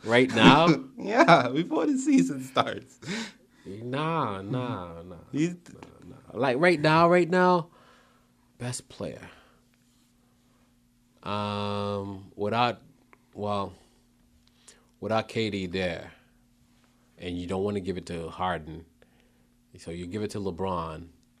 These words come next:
Speaker 1: because there's no one else that you can call out. Um, but A D, you know, Anthony Davis is right there.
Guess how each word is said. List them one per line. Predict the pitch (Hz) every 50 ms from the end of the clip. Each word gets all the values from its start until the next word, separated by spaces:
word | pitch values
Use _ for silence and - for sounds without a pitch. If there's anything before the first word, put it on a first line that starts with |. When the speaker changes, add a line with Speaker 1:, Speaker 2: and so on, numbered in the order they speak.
| _ _ - _ _ _ _ _ _ _
Speaker 1:
because | - 87 85 - 90 85 78 85
there's | 87 82
no | 90 92 95 92
one | 90 90 90
else | 92 90 85 85 82 85 - - -
that | 87 92 90 82
you | 85 82
can | - - 90 82
call | 85 - 87 85 85 85
out. | 87 82 80 78 78 78 - _ _ _ _ _ _ _ _ _ _ -
Um, | 90 90 87 87 85 85 85 85 82 82 82 82 82 82 82 82 80 80 80 78 80 82 _ _ -
but | 92 107 101 - _ _ -
A | - 123 127 123
D, | 113 104 135 160 170 147 120 107 - - - _ _ _ _ _ _ _ _
you | - 113 104
know, | 104 107
Anthony | - 110 117 117 135 131 123
Davis | 104 113 117 120 101 95 90 - -
is | 90 82 78
right | 80 95 98 101 95 80 -
there. | - 95 85 78 76 -